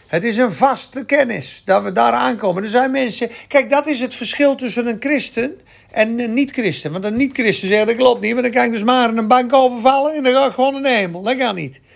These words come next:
Maar wat de Heidelbergse kas-, catechismus vraag vierenzestig dus zeggen, zegt, als dat woord en die liefde werkelijk geplant is in zo iemand en die die dankbaarheid krijgt,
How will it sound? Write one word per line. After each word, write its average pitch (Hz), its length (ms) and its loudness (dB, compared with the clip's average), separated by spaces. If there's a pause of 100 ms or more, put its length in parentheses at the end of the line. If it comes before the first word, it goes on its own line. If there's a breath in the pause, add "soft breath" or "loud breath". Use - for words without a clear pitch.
(520 soft breath)
Maar 214 200 4
wat 240 200 2
de 240 160 6
Heidelbergse 254 540 0
kas-, 240 280 -4 (180)
catechismus 226 640 -6
vraag 226 360 2
vierenzestig 254 680 -2
dus 214 220 -6
zeggen, 208 260 -4
zegt, 233 240 -4 (180 loud breath)
als - 260 2
dat 214 220 2
woord 285 400 4
en 240 80 -6
die 233 140 -2
liefde 247 360 2
werkelijk 285 500 0
geplant 381 600 -2
is 233 200 -4
in 233 220 -4
zo 196 100 -4
iemand 202 420 -6 (200 loud breath)
en 196 160 -4
die 208 180 -4
die 359 240 -4
dankbaarheid 285 600 0
krijgt, 214 340 -2